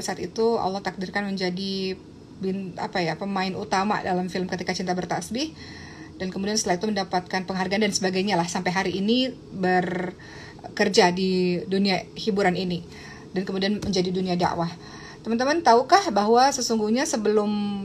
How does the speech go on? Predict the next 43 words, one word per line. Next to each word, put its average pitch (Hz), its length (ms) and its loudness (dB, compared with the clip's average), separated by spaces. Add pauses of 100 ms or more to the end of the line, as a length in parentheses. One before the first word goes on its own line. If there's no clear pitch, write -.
(460)
terjun 214 260 0
ke 220 80 -2
dunia 190 220 0
hiburan, 202 400 0
saya 214 240 0
telah 208 160 -2
mengalami 202 400 -4
ratusan 214 880 0
kali 233 240 4
kegagalan 202 480 4
demi 196 160 0
kegagalan. 190 720 2 (480)
Saya 226 160 0
seorang 202 240 4
anak 202 160 -2
daerah 190 260 4
yang 247 220 -2
pindah 208 240 0
dari 190 180 0
Jakarta 180 540 0
menuju 185 320 -4
ke 185 160 -4
Batam, 220 480 -2
eh, 202 160 2
dari 190 240 2
Batam 196 320 4
menuju 196 240 0
ke 196 80 -2
Jakarta. 180 480 2 (480)
Dan, 320 580 8
eh, 220 460 2
proses 233 320 2
tiga 214 180 2
tahun 226 300 4
perjuangan 214 480 0
luar 214 240 0
biasa 202 340 0
untuk 208 220 -6
bisa 208 160 -2
bertahan 196 240 -2
hidup 202 240 -4
di 190 100 -8
Jakarta. 180 540 -6